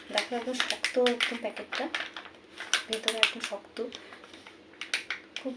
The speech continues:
ভালো। এটা একটা নিয়েছি। আহ, আরেকটা নিয়েছি, দেখো, আরেকটা জিনিস নিয়েছি, ওটসের আটা। এটা হচ্ছে ডাস্ট ওটসের, যেটা বাচ্চাদের জন্য তো খুবই ভালো,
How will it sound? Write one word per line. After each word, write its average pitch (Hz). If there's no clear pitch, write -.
ভালো। 214
এটা 220
একটা 240
নিয়েছি। 226
আহ, 190
আরেকটা 220
নিয়েছি, 247
দেখো, 233
আরেকটা 233
জিনিস 262
নিয়েছি, 226
ওটসের 233
আটা। 180
এটা 226
হচ্ছে 247
ডাস্ট -
ওটসের, 220
যেটা 226
বাচ্চাদের 247
জন্য 262
তো 269
খুবই 269
ভালো, 233